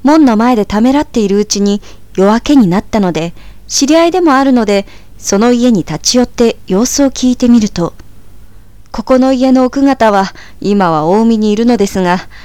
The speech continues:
生き霊になって毎晩主人を悩ましていましたが、この明け方に生き霊となってやってきて、とうとう主人を取り殺してしまいました。と言います。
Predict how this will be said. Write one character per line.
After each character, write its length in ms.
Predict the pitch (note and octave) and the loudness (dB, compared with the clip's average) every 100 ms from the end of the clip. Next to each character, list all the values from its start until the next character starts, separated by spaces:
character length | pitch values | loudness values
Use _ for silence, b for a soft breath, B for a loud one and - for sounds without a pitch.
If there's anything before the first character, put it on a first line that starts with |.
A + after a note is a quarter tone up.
| B - | B -14
生 100 | G#3+ | -6
き 140 | C#4 | 0
霊 140 | C4+ C4+ | 2 2
に 80 | |
な 120 | C4+ C4+ | 0 -2
っ 60 | |
て 260 | - G#3 - - | -2 -4 -4 -2
毎 240 | D4 F#4+ | 0 0
晩 200 | E4+ G#3+ | 0 0
主 220 | - C#4 | -2 -2
人 200 | D4 A#3+ | 0 0
を 60 | E3+ | -2
悩 220 | F3+ G#3+ | -2 -2
ま 140 | A#3 C#4+ | -2 -4
し 80 | |
て 100 | - | -4
い 60 | A3 | -2
ま 120 | A3 | -2
し 80 | A3 | -2
た 100 | G#3+ | -2
が、 240 | G3 F#3+ B B B B B - | 0 -2 B B B B B -8
こ 120 | G3 | -2
の 140 | G3 | 0
明 80 | F#3+ | 0
け 160 | - G3+ | -2 -4
方 240 | G#3 G#3 | -2 -2
に 160 | G#3 F3+ | -2 -2
生 160 | - G#3 | -4 -2
き 40 | |
霊 120 | G#3+ A3 | -2 0
と 100 | A3 | -2
な 120 | A#3+ | -2
っ 20 | |
て 160 | - F3+ | -2 -6
や 80 | |
っ 40 | E3+ | -4
て 160 | G#3 | -6
き 80 | G#3 | -6
て、 220 | - F3+ B B B B - - | -2 -2 B B B B -18 -4
と 140 | G#3+ | -2
う 60 | A#3+ | -2
と 140 | E3+ | -6
う 40 | |
主 200 | D3 - | -6 -4
人 240 | G#3 A3 C#3+ | -2 -2 -4
を 100 | D3 | -8
取 300 | - G3+ A3+ | -6 -4 -2
り 20 | |
殺 180 | C4 C#4 | 0 0
し 80 | - | 0
て 100 | B3+ | -2
し 180 | - E3+ | -2 -2
ま 120 | F3 | -2
い 60 | |
ま 120 | F#3 G#3 | -2 -4
し 100 | - | -4
た。 220 | F3+ - b b b - - - - | -6 -8 b b b -20 -20 -16 -4
と 120 | F#3 | 0
言 160 | F3+ | 2
い 60 | E3+ | 2
ま 140 | E3 | 0
す。 240 | E3+ - | -4 -10